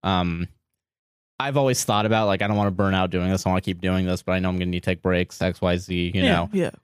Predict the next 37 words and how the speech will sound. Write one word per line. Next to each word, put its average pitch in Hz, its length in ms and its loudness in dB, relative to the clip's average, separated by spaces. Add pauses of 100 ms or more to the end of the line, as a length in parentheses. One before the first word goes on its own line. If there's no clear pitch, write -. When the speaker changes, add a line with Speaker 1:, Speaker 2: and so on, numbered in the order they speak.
(140)
Speaker 1:
Uh, 92 180 2
I'll 101 120 2
do 107 220 0
this 107 160 2
at 107 100 2
my 98 160 2
own 95 300 2
pace, - 640 -4
I 95 140 0
guess. 85 440 -2 (520)
Um, 98 560 0 (280)
that's 110 140 2
Speaker 2:
Yeah. 139 60 2
Speaker 1:
why 120 40 4
I - 20 0
don't 101 160 0
work 101 160 -2
too - 120 -6
much 92 120 -2
on 92 100 0
the 82 60 -6
stream 107 300 0
anymore, 90 560 2 (320)
'cause 104 100 -2
I 98 60 0
wanna 95 160 0
focus 98 260 -2
on 90 160 -4
this 92 560 -4 (220)
and 101 120 0
Speaker 2:
I 98 40 2
Speaker 1:
not 98 120 0
Speaker 2:
getcha. - 40 -2 (100)
Speaker 1:
overwhelm 92 440 0
myself 92 360 -2
with 95 120 -20
that. 95 300 -2